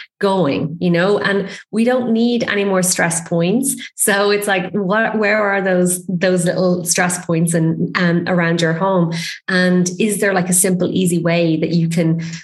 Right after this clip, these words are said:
in your everyday, just be like, "Oh, I'm gonna just tweak that," or, "I'm picking up some oil and I'm gonna put it on that, that gate as I'm going out the next time." You know, it's, it's not about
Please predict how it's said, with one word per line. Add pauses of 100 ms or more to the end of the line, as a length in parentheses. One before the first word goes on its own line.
(360)
in
your
everyday,
just
be
like,
"Oh,
I'm
gonna
just
tweak
that,"
or,
"I'm
picking
up
some
oil
and
I'm
gonna
put
it
on
that,
that
gate
as
I'm
going
out
the
next
time."
You
know, (340)
it's, (340)
it's
not
about